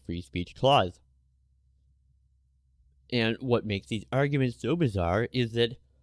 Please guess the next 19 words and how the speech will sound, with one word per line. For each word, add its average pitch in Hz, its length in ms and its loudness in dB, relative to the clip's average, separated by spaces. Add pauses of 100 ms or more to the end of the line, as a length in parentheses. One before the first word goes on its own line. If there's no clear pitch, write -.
(100)
none 127 520 -2 (340)
of 123 280 0 (120)
the 147 160 -2
nine 95 580 -4 (180)
justices, 156 760 -2
including 180 600 -4
the 185 80 0
four 175 220 2
dissenting 151 600 -2
justices, 117 680 0 (680)
ever 160 440 2 (240)
argue 117 580 2 (280)
either 139 500 0
of 127 200 2
those 120 220 0
propositions, 113 960 -2 (680)
nor 117 320 2
do 170 160 0
they 170 140 4